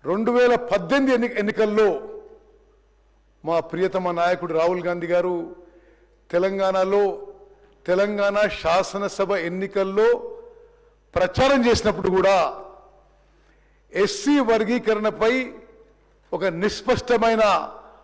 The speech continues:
హామీ ఇస్తూ, మరి మందకృష్ణ మాదిగతో, ఇతరులతో కూడా కలిసి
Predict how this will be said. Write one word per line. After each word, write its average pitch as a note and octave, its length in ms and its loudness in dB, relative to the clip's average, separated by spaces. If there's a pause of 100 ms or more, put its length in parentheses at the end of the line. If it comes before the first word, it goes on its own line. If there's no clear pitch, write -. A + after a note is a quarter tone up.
(120)
హామీ B3 500 2
ఇస్తూ, G3+ 560 -2 (560)
మరి F3+ 560 0 (480)
మందకృష్ణ F#3+ 600 -4
మాదిగతో, F#3 760 0 (400)
ఇతరులతో G#3+ 520 0
కూడా G3 260 2
కలిసి A#3+ 600 -2